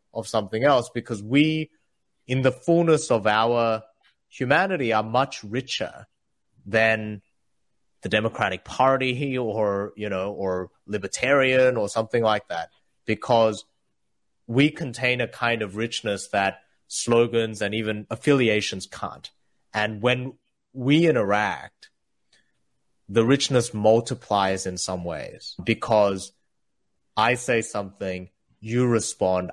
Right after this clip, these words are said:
I have to say something back that's better than what I said. And together we're kind of progressing towards a deeper understanding than we otherwise might.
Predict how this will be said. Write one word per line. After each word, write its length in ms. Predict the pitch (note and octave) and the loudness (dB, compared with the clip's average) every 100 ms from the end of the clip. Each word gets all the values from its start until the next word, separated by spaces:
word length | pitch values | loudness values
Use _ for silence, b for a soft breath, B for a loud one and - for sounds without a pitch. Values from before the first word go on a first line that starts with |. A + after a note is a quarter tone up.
| - | 0
I 220 | G#2 A2+ | 0 2
have 280 | A#2+ A2+ - | -2 -4 -6
to 280 | G#2+ G2 F#2+ | -8 -8 -6
say 240 | - A2+ | 0 0
something 440 | A2 G#2+ G2 G2 | 0 -6 -6 -6
back 360 | F2 A2 G2+ F#2+ | 0 0 0 -4
that's 220 | F#2+ F#2 | -10 -10
better 260 | - G#2 G#2+ | -6 -4 -2
than 180 | G2 F#2+ | -4 -4
what 140 | F#2 | -2
I 180 | G2 A2 | 0 0
said. 400 | - D2+ C2 - _ _ _ - | -4 -12 -14 -18 _ _ _ -8
And 140 | G#2 | -6
together 440 | - A2 B2+ B2 A2+ | -2 2 2 2 -2
we're 200 | G#2 G#2 | -4 -8
kind 340 | - A2 G#2 | -6 -4 -2
of 160 | G2 - | -6 -10
progressing 640 | A#2 F#2+ A2+ A#2 - A2 | -12 0 2 2 -2 -8
towards 500 | G2+ A2 G2 G2 F#2 | -8 -6 -4 -4 -4
a 40 | F#2 | -8
deeper 440 | F2 G#2+ - G2+ | -4 -4 0 2
understanding 680 | G2 F#2+ F#2 - F#2+ F#2+ F#2 | 2 0 -2 0 0 0 -2
than 160 | F2+ | -4
we 100 | F#2 F#2 | 0 0
otherwise 520 | F#2 F#2 F2 F2 - | 2 2 0 0 0
might. 380 | G#2 G#2 F2 | 2 2 0